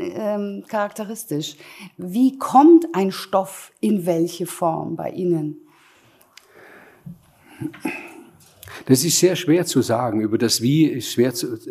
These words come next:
Speaker 2: schwer zu reden drüber. Äh, aber ich würde so sagen, dass die Personen, über die ich schreibe, das dann im Laufe relativ kurzer Zeit am Beginn vorgeben. Also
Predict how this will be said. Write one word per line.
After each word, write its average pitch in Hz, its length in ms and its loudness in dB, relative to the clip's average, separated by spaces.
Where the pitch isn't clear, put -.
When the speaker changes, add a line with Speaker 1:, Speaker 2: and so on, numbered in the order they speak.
Speaker 2:
schwer 120 280 0
zu 123 160 0
reden 117 340 2
drüber. 101 400 -2
Äh, 107 360 0
aber 120 240 0
ich 110 100 -6
würde 139 220 2
so 147 160 2
sagen, 139 580 0
dass 135 180 0
die 143 120 4
Personen, 147 720 2
über 101 240 -4
die 110 340 2
ich 110 160 -2
schreibe, 101 580 -2
das - 220 -2
dann 123 320 0
im 120 180 4
Laufe 147 680 2
relativ 160 580 0
kurzer 175 400 2
Zeit 104 340 -2
am 92 140 -8
Beginn 90 420 -4
vorgeben. 95 800 2
Also 127 340 4